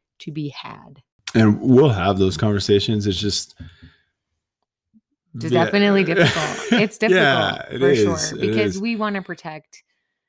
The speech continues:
Speaker 1: the, you know, the innocence of your kids and, and, and also just, yeah, it, it is definitely
Speaker 2: Mm.
Speaker 1: a, a road that is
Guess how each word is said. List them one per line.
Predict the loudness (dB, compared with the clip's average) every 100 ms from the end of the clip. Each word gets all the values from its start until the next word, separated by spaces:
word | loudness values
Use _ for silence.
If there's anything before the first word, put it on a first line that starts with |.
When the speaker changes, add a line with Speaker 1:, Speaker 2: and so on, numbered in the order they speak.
| _ _ _ -14
Speaker 1:
the, | -10 -10 -10 -12 -16 _ _
you | -10 -6
know, | -6
the | -6 -8
innocence | -8 -8 -12
of | -12
your | -12
kids | -8 -6 -6 -6 -6
and, | -6 -6 -8 -10 -14 _ -14
and, | -10 -8 -10 -10 -12 -10
and | -8 -6
also | -8 -8 -6 -6
just, | -6 -6 -8 -12 -20 -20 _ _ _ _ _ _ _ _ _ _
yeah, | -2 0 2 0
it, | 0 0
it | 0 0
is | 0 -2
definitely | -4 -4 -2 -2 0 0 0
Speaker 2:
Mm. | 0
Speaker 1:
a, | -2 -4 -6 -10 -6
a | -4
road | -2 0 0 -2
that | -2
is | -2 -4 -6